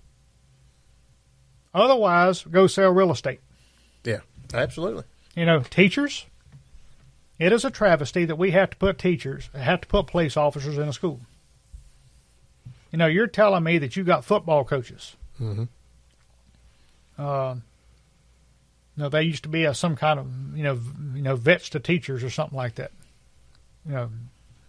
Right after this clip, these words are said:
Speaker 1: I don't know what it was called, stripes to teaching, uh, something like that.
Speaker 2: Mm-hmm.
Speaker 1: But you're putting retired and former military in classrooms. Well, you can't say anything to him. You know, you might hurt her feelings.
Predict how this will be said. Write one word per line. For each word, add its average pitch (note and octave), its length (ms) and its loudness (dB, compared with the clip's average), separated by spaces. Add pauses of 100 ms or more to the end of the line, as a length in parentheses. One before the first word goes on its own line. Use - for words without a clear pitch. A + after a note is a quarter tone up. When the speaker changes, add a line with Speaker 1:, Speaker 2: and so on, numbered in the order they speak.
Speaker 1:
I D3+ 100 2
don't D#3 120 2
know D3 100 0
what C#3+ 140 0
it C3+ 60 -12
was B2+ 80 -16
called, B2+ 240 -4
stripes D3 360 -4
to - 100 -20
teaching, C#3 340 -10
uh, D3+ 220 -6
something C#3 300 -6
like A2+ 120 -12
that. C3 140 -10 (360)
Speaker 2:
Mm-hmm. A2 220 -6
Speaker 1:
But G3 160 6
you're A3+ 140 2
putting F3 480 2 (1300)
retired F3+ 680 2 (480)
and C3 340 -10 (300)
former G3 340 4
military D3 560 0
in D3 120 -4
classrooms. C#3 840 -2 (1600)
Well, C#3 160 -4
you D3 120 -6
can't D#3 280 -6
say D3 160 -4
anything D3+ 420 -4
to C3+ 180 -4
him. B2 220 -8 (160)
You C#3 100 -10
know, B2 200 -6 (340)
you D3 140 -6
might C#3 260 -4
hurt C#3+ 240 -4
her C#3+ 140 -2
feelings. B2+ 520 -6